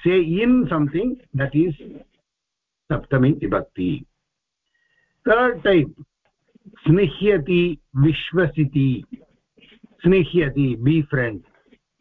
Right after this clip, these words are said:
There, we have seen all these things in the last class. It's all revision, like, okay? So we have completely gone through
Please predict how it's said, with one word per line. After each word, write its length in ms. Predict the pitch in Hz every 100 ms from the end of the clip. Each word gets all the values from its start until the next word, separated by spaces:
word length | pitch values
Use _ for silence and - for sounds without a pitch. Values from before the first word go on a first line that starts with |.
| _ _ _ _ _ _ _
There, 240 | 131 151 156
we 160 | 135 151
have 140 | 170 -
seen 180 | 220
all 200 | 233 185
these 180 | 185 175 -
things 160 | 175 143
in 100 | 147
the 80 | 131
last 260 | 131 147 -
class. 240 | 135 120 - _ _ _ _ _ -
It's 340 | - 120 - -
all 300 | 135 160 156
revision, 480 | 123 147 165 147 147
like, 120 | - - _ _ -
okay? 400 | 104 175 208 - - - - _ _
So 100 | 131
we 160 | 117 131
have 220 | 131 120
completely 720 | 131 135 151 165 151 160 175
gone 360 | 139 135 147 147
through 320 | 151 170 175